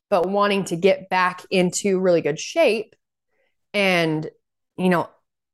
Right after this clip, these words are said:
dealing with hormonal changes and imbalances. And I've put in a lot more time trying to pay it, you know, understand what's going on with me,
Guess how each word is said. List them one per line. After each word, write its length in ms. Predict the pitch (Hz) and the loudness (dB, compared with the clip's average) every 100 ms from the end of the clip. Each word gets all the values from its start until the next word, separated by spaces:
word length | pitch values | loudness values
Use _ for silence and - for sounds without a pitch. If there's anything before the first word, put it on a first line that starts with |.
| _ _ _ _ _ _ _ _ _ _ 202 175 | _ _ _ _ _ _ _ _ _ _ -4 -2
dealing 500 | 226 233 226 208 190 | 2 2 2 -2 0
with 400 | 196 180 - - _ | 2 0 -4 -16 _
hormonal 720 | - 220 208 202 202 185 190 | -2 0 0 0 0 0 0
changes 440 | - 202 180 175 170 | -2 0 2 2 0
and 200 | 180 185 | 0 0
imbalances. 380 | 180 175 170 170 | 0 0 -2 0
And 200 | 160 160 | 0 0
I've 180 | 160 160 - | -2 -4 -2
put 140 | 196 | 0
in 100 | 180 | 2
a 60 | 175 | 2
lot 180 | 165 | 0
more 120 | 170 165 | 0 -4
time 320 | - 160 160 | -2 0 0
trying 300 | 160 156 160 | 0 0 -2
to 140 | - | -4
pay 180 | 165 175 | -2 0
it, 100 | 151 | 0
you 60 | - | 0
know, 120 | 170 | -2
understand 420 | 180 170 160 160 156 | 0 0 0 0 -2
what's 120 | 165 | 0
going 180 | 156 151 | 0 0
on 100 | 135 | -2
with 120 | - | -2
me, 360 | 254 262 254 | 0 0 -2